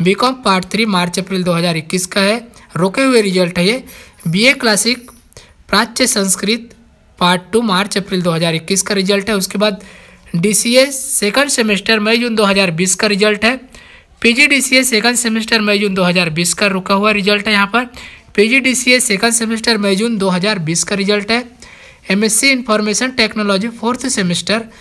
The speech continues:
मई जून दो हज़ार उन्नीस का रिजल्ट है। बीएड फर्स्ट सेमेस्टर दिसंबर जनवरी दो हज़ार बीस इक्कीस का रिजल्ट है। बीएड थर्ड सेमेस्टर दिसंबर जनवरी दो हज़ार बीस इक्कीस का रिजल्ट है। उसके बाद बीपीएड फोर्थ सेमेस्टर मई जून दो हज़ार बीस का यहाँ रिजल्ट है। उसके बाद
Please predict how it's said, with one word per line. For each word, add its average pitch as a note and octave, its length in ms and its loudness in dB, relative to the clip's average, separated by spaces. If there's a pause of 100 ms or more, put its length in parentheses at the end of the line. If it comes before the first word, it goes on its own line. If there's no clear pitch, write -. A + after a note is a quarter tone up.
(280)
मई G#3 140 2
जून A#3 180 0
दो G3+ 100 2
हज़ार F#3+ 200 2
उन्नीस F3+ 320 0
का A3+ 120 -2
रिजल्ट G#3 360 0
है। B3+ 160 -2 (680)
बीएड A#3+ 340 4
फर्स्ट A3+ 300 2
सेमेस्टर A3 420 0
दिसंबर G3 520 0
जनवरी G#3 460 0 (540)
दो F#3+ 100 0
हज़ार G3 300 0
बीस G#3 220 0
इक्कीस G3+ 300 -2
का G#3+ 120 -4
रिजल्ट G3 360 0
है। A3 80 0
बीएड G#3+ 400 0 (140)
थर्ड G#3 120 -2
सेमेस्टर F#3+ 580 -2 (560)
दिसंबर G#3+ 520 2
जनवरी F#3 440 2
दो F#3+ 120 2
हज़ार F3+ 280 0
बीस F3+ 240 0
इक्कीस F3 300 -2
का G3+ 140 -2
रिजल्ट F3+ 360 0
है। G#3 80 0
उसके F#3 220 -4
बाद G3+ 240 0 (600)
बीपीएड A#3+ 580 2
फोर्थ B3 300 -2
सेमेस्टर F#3+ 540 0
मई G#3+ 220 2
जून G#3 220 -2
दो F#3 80 2
हज़ार F3 260 0
बीस F3 240 0
का - 120 -2
यहाँ F3+ 160 2
रिजल्ट F#3 380 0
है। G#3+ 100 2
उसके F3+ 240 -2
बाद F#3+ 180 -2